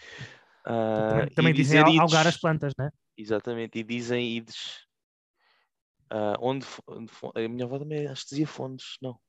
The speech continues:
Speaker 1: Mas dizia coisas do género "onde ides", "onde fostes?"
Speaker 2: Que é na
Speaker 1: "Onde
Speaker 2: Sim,
Speaker 1: fostes
Speaker 2: fostes.
Speaker 1: vós?"
Speaker 2: Sim, e essa, essa, essa é a hipercorreção
Speaker 1: "Onde fostes
Speaker 2: do pessoal.
Speaker 1: vós?"
Speaker 2: Sim.
Speaker 1: Ah,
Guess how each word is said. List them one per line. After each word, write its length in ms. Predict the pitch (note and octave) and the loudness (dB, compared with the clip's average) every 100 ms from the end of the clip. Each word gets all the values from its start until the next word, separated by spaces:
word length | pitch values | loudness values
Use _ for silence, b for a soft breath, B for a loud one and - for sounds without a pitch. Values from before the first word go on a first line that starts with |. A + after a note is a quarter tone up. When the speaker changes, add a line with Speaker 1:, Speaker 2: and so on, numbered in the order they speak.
| _ _ b b b | _ _ b b b
Speaker 1:
Mas 200 | - B2+ | -6 -6
dizia 400 | B2 C3 B2+ C3 | -6 -8 -2 0
coisas 360 | B2 C3+ B2 B2+ | 4 2 2 -4
do 120 | B2+ | -8
género 640 | B2+ B2+ B2 A#2+ A#2+ A#2+ - | -6 -4 -4 -6 -6 -6 -6
"onde 240 | A#2+ B2+ C#3 | -8 -6 -8
ides", 680 | F3+ G#3 A3+ A3+ - - _ - | -8 -8 -8 -10 -14 -20 _ -6
"onde 180 | C#3 C3+ | -6 -2
fostes?" 500 | D#3 F3 - A#3+ - | 0 0 0 -2 -2
Speaker 2:
Que 160 | F3 D#3 | -2 0
é 40 | |
na 260 | D3 D#3 C#3 _ _ _ _ _ - | 0 -4 -6 _ _ _ _ _ -8
Speaker 1:
"Onde 120 | A3 | -6
Speaker 2:
Sim, 40 | |
Speaker 1:
fostes 200 | - B2+ | 2 4
Speaker 2:
fostes. 220 | A#2 C3 A#2 | 4 2 2
Speaker 1:
vós?" 220 | G#2+ A#2 | -2 -4
Speaker 2:
Sim, 100 | E3 D#3 D#3+ | 2 4 6
e 80 | D3+ C3+ _ - | 2 -2 _ -2
essa, 200 | D3 E3 | 0 2
essa, 260 | D#3 - E3+ | 0 2 2
essa 180 | D#3 G#3 | 4 4
é 380 | F#3 D3+ C#3 C#3 | 4 4 2 -2
a 40 | C#3 | -4
hipercorreção 200 | C3+ C#3+ | -2 -2
Speaker 1:
"Onde 160 | F#3 | 0
fostes 380 | C#3 F#3 C3 D#3+ | 4 4 6 4
Speaker 2:
do 0 | |
pessoal. 80 | C#3 | 6
Speaker 1:
vós?" 240 | C3+ E3+ - - _ _ _ _ _ _ b b b b _ - | 6 4 0 -14 _ _ _ _ _ _ b b b b _ 0
Speaker 2:
Sim. 40 | |
Speaker 1:
Ah, 760 | C3+ C3 B2+ B2 A#2+ A#2 A2+ G#2+ | 4 6 6 4 2 2 0 -2